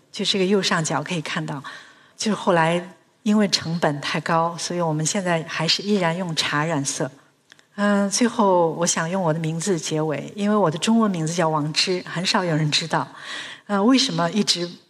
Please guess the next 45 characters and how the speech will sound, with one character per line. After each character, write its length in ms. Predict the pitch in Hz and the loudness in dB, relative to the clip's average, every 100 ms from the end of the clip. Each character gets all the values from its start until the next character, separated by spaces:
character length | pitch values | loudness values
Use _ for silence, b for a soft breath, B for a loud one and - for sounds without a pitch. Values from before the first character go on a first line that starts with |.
| _ | _
不 100 | - | -2
想 260 | 233 - 160 151 - _ _ _ b - | 0 2 -2 -4 -14 _ _ _ b 0
用 180 | 226 | 2
这 140 | 190 202 | 4 2
个 60 | |
名 260 | 165 156 151 | 0 0 -2
字？ 260 | 156 165 151 B B B B B | -2 -2 -4 B B B B B
是 520 | - - 226 202 180 180 - | -2 0 4 4 4 2 2
因 140 | 233 | 4
为 100 | 233 | 4
小 240 | 220 185 | 4 0
时 160 | 151 - | 0 0
候 160 | 165 180 | 0 2
有 220 | 160 151 | 2 0
很 240 | 151 165 | -2 -2
长 200 | 147 190 | 0 2
一 60 | 220 | 2
段 160 | 202 | 2
时 200 | 170 - | 2 0
间， 200 | - 170 | -2 -2
我 80 | 165 | 0
一 140 | 160 190 | 0 2
直 220 | - 160 | 2 2
生 220 | - 185 | 0 -2
活 140 | 185 156 | -2 0
在 120 | 170 | 2
一 120 | 165 | 2
个 60 | 160 | 2
阴 240 | 170 196 | 2 0
影 140 | 175 139 | -2 -4
当 180 | 151 151 | -6 -8
中。 200 | 151 147 B B B | -8 -10 B B B
因 100 | 240 | 2
为 60 | 240 | 4
小 200 | - 170 | 4 2
时 140 | - | 0
候， 260 | 180 202 165 B B B B _ | 2 0 0 B B B B _
嗯， 340 | 202 196 185 175 | -4 -2 -2 -2
写 280 | - 165 156 | 0 0 0
字 220 | - 202 | 0 -4
不 260 | 170 - | -4 -2
那 80 | 185 | 2
么 100 | 226 | 4
紧 240 | 196 156 135 | 2 -2 -4
凑， 260 | - 156 | -4 -4